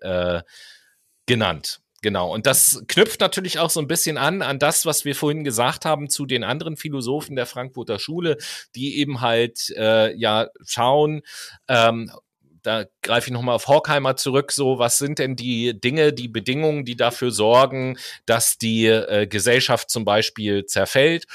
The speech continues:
Und, ähm, Habermas beschäftigt sich dann also mit der Frage, äh, wie können wir in dieses zerfallende Konstrukt, in die zerfallende Moderne wieder Versöhnung hineinbringen, um Dinge wieder zusammenzuführen.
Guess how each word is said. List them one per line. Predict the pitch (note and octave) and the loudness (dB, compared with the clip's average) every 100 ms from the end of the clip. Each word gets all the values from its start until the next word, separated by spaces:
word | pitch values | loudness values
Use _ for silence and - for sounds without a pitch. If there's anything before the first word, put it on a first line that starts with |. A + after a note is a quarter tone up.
| - - - | -18 -18 -4
Und, | B2 A2+ A2+ A2 - - | -2 -2 -4 -6 -6 -6
ähm, | A2 G2+ G2+ G2 G2 G2+ | 0 2 4 4 0 2
Habermas | A#2+ B2+ C3+ B2+ A#2+ A#2+ - | 4 4 2 2 2 2 -2
beschäftigt | - A2+ A2+ A2+ B2+ - | -4 -2 -2 -2 -6 -8
sich | G#2+ - | -8 -4
dann | G#2 G#2+ | -4 -2
also | G2 G2+ G#2+ | -4 -4 -4
mit | G#2 G2 | -6 -4
der | F#2+ | -6
Frage, | - F#2 G#2 A#2 A#2 A2+ - - - _ | -2 2 4 6 6 4 2 -14 -16 _
äh, | B2+ A2 - G2+ | 2 2 2 -2
wie | F#2 B2 C#3+ | -6 -2 -2
können | C#3 C#3 C3+ C3 A2+ | 0 0 0 -2 -4
wir | B2+ B2+ A2+ | 2 2 2
in | A#2+ C#3+ C3 | -2 -4 -6
dieses | A2 A#2 B2 - | -8 -6 -2 -2
zerfallende | - A2 - A2+ B2+ C3 B2+ B2 | -2 -4 0 0 2 0 -2 -2
Konstrukt, | - G#2+ G2+ - C3+ F3+ - | -2 -4 -4 0 0 0 -6
in | - B2 | -8 -6
die | A#2+ A2+ | -4 -4
zerfallende | B2 G#2 A2+ B2 B2+ | -4 -2 -2 0 -2
Moderne | A2+ G#2+ G#2+ G#2+ B2 B2+ A2 | -2 0 2 2 2 0 -2
wieder | G2 A2+ A#2 | -2 0 0
Versöhnung | - G#2 G2+ A#2+ C#3 C3 | 0 -4 -2 -4 -4 -6
hineinbringen, | A#2 G2+ A2 A2+ A2 A2+ A2+ | -6 -2 -2 -2 -4 -4 -4
um | G#2 | -6
Dinge | G#2 A2+ A2 G#2+ | -4 -2 -2 -2
wieder | G#2+ G#2+ | -2 -2
zusammenzuführen. | - F#2 G2 G2+ - E2+ - F2 E2+ D2 | 0 0 0 -2 -6 -8 -12 -10 -10 -12